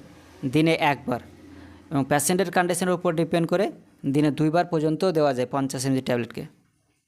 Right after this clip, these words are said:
আশা করি বুঝতে পেরেছ। এবার দেখে নেব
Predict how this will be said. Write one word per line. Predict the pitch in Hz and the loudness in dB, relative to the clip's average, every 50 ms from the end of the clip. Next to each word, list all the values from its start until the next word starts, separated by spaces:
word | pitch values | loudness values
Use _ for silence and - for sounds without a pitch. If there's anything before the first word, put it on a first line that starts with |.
| _ _ _ _ _ _ _ _ _ _ _ _ _ _ _ _ _ _ _ _ _ _ - | _ _ _ _ _ _ _ _ _ _ _ _ _ _ _ _ _ _ _ _ _ _ -8
আশা | - 143 - 170 170 | -4 -2 0 2 2
করি | 170 180 170 | 2 2 2
বুঝতে | 175 165 175 - | 0 -2 0 0
পেরেছ। | 185 180 175 160 151 139 143 143 - - _ _ _ _ _ _ _ _ _ _ _ _ _ - | 0 0 0 0 -2 -4 -6 -8 -14 -20 _ _ _ _ _ _ _ _ _ _ _ _ _ -2
এবার | - 147 160 185 190 175 | 0 2 4 4 4 2
দেখে | 196 165 190 202 | 0 0 0 -2
নেব | 202 180 | 0 0